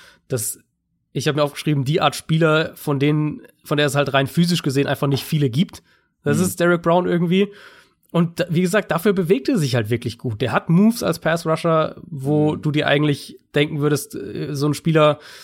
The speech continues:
Speaker 1: äh, der die Maße von Derek Brown hat, der kann diese Moves eigentlich nicht haben. Ähm, auch ein Def-, <laughs> auch ein Defensive Tackle, der einige Spin-Moves auf Tape hat, wo du eigentlich denkst,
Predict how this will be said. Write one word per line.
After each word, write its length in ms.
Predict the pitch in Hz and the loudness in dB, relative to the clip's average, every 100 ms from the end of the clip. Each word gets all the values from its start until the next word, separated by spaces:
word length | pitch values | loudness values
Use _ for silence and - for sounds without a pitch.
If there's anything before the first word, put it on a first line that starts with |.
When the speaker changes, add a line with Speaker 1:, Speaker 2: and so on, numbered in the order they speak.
| - - | -20 -12
Speaker 1:
äh, 140 | - | -10
der 280 | 160 151 147 | -8 -4 0
die 80 | 151 | 2
Maße 260 | 143 160 | 2 0
von 120 | - 143 | -2 0
Derek 260 | 139 139 | 0 2
Brown 200 | 139 151 | 0 2
hat, 140 | 147 135 | 2 -2
der 80 | |
kann 260 | 127 151 170 | -2 0 0
diese 180 | 151 135 | 0 0
Moves 240 | 160 170 | 0 0
eigentlich 260 | 147 143 135 | -2 0 -2
nicht 180 | 127 127 | -2 2
haben. 400 | 175 156 196 - - - _ _ | 2 2 0 -4 -20 -20 _ _
Ähm, 240 | 135 139 139 | 0 0 2
auch 200 | 196 196 | 2 2
ein 140 | 180 | 0
Def-, 180 | 165 196 | 0 0
<laughs> 80 | 196 | 0
auch 120 | 196 | 0
ein 60 | |
Defensive 340 | 170 180 165 147 | 0 -2 -4 -4
Tackle, 260 | 170 170 | -4 -2
der 140 | 151 147 | 0 0
einige 240 | 160 147 | 0 0
Spin-Moves 560 | - 180 202 180 185 - | 0 0 2 0 -2 -4
auf 140 | 147 | -4
Tape 300 | - 165 170 | -2 -2 0
hat, 160 | 180 - | -4 -4
wo 60 | |
du 180 | 156 - | -4 0
eigentlich 200 | 175 170 | 0 0
denkst, 240 | 170 175 | 0 0